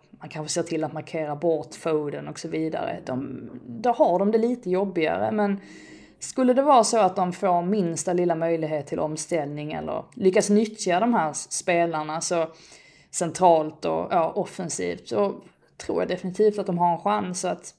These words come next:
det är ju det de kommer att försöka hoppas på då ju. Och det var som jag pratade med en spansk kollega igår, att det är ju inte som att Spanien inte har svagheter.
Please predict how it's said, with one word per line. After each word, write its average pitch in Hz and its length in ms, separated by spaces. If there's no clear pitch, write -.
det 202 300
är 226 120
ju 214 120
det 220 280
de 214 140
kommer 196 240
att 180 80
försöka 165 680
hoppas - 540
på 170 220
då - 240
ju. 92 120
Och 170 460
det - 140
var - 80
som 226 320
jag 185 160
pratade 170 300
med 220 100
en 185 80
spansk 151 420
kollega 156 400
igår, 196 340
att - 300
det 170 80
är 139 40
ju 151 60
inte 240 140
som 160 200
att 135 100
Spanien 156 640
inte 165 360
har 147 100
svagheter. - 880